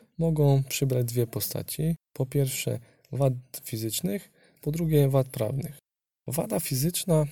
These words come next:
polega na tym, że powoduje ona zmniejszenie wartości bądź użyteczności rzeczy ze względu na cel określony w umowie spółki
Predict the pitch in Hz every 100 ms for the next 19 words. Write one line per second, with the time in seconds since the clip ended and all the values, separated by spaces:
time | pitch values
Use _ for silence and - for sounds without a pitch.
0 | - - 139 156 135 123 147 - 143 131
1 | 127 123 123 - - 120 120 143 165 143
2 | 127 127 123 123 123 - - 117 123 131
3 | - 165 147 117 110 107 120 - - 170
4 | 185 - 156 175 180 170 - - - 143
5 | 139 139 123 135 131 - - 123 123 -
6 | 131 117 123 123 120 117 110 110 110 120
7 | 113 110 107 - 165 170 147 127 120 123
8 | 120 113 113 110 107 104 - 110 104 -
9 | 190